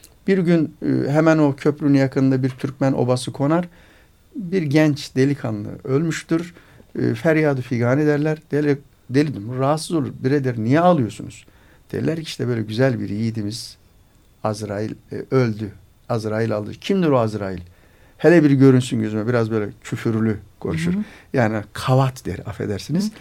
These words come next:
Speaker 1: Ama o Dede Korkut'ta küfür gibi değil de bir aşağılama sözü gibi sıkça geçer. Bu söz, yani ne anlıyoruz buradan? Deli Dumrul Azrail'in kim olduğunu bilmiyor.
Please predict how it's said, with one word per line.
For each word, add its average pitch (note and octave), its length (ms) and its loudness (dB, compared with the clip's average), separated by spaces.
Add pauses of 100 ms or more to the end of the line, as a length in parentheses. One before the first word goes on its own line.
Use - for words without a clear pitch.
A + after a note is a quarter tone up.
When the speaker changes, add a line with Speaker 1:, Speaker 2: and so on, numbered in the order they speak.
(220)
Speaker 1:
Ama F3 100 0
o F#3 300 8
Dede D#3 380 4
Korkut'ta D#3 480 2
küfür - 240 0
gibi E3 200 0
değil G3+ 200 4
de F3+ 320 4
bir G3+ 140 4 (520)
aşağılama C#3+ 520 8
sözü A#2 220 -6
gibi E3 100 -4
sıkça - 340 0
geçer. B2 400 2 (1000)
Bu F3 140 2
söz, G3 580 6 (760)
yani D3 540 6
ne F3+ 100 10
anlıyoruz C3+ 400 6
buradan? D#3+ 360 2 (260)
Deli C#3+ 440 6
Dumrul C#3+ 380 4 (1000)
Azrail'in C#3 560 4
kim D3 200 0
olduğunu C#3 300 2
bilmiyor. F#2 480 -2